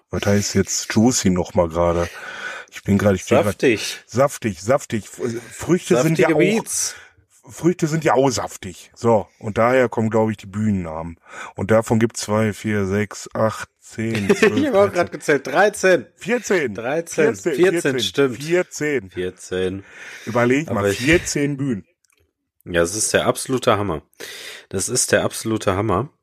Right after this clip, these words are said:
Speaker 2: Ähm, das hab ich eben, äh, bevor wir angefangen haben, schon zu Lukas gesagt. Das ist eins der Dinge, ähm, was das Juicy Beat so ausmacht. Neben der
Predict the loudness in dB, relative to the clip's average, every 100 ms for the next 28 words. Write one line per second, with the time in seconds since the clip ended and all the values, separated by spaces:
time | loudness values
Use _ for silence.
0 | _ _ -2 0 0 -2 -4 -4 -6 0
1 | 2 2 2 0 2 0 0 -2 -2 0
2 | 2 2 0 -2 -2 -6 -4 -4 -4 -6
3 | -8 -8 -8 -12 -8 -6 -8 -4 -2 -2
4 | -8 -18 -18 -10 -6 -4 -4 -4 -2 0
5 | 2 4 6 4 2 0 0 2 0 -2
6 | -8 _ _ -8 -6 -6 -4 -2 -2 -2
7 | -6 0 0 2 0 2 0 0 -2 -20
8 | -20 -2 0 2 4 4 4